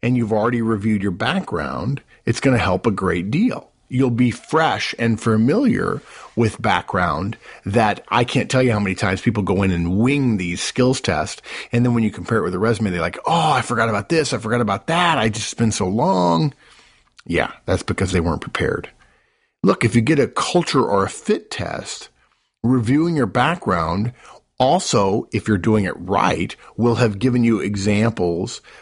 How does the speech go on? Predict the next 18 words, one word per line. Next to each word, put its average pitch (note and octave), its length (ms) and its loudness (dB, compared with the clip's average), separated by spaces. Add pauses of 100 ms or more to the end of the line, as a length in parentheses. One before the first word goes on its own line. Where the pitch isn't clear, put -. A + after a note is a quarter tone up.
(100)
uh, F#2 360 0
where A#2 200 0
you B2 200 2
demonstrated B2 680 0
the G#2 80 -6
kind A2+ 340 0
of G2 80 2
values G#2 720 0
or A2 40 2
the G2 100 0
kind G2+ 200 -2
of G2 60 -4
skills A2+ 540 0
or G#2 80 2
the G2 80 0
kind G2+ 180 -2
of F#2+ 80 -2
characteristics G2+ 840 -2